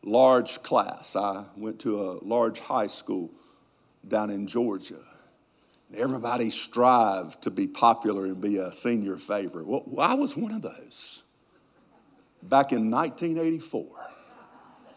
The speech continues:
Come on, somebody. Class of nineteen eighty-four. I was a senior favorite.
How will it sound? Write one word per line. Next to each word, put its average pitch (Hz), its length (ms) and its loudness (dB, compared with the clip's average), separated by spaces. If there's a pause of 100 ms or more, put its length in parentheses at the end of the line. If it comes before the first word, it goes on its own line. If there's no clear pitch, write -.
Come 117 180 0
on, 110 160 0
somebody. 104 440 0 (120)
Class 135 380 6
of 113 80 2
nineteen 123 480 4
eighty-four. 123 600 2 (3500)
I 156 100 -4
was 156 120 0
a - 60 -8
senior 202 460 -4
favorite. - 600 -10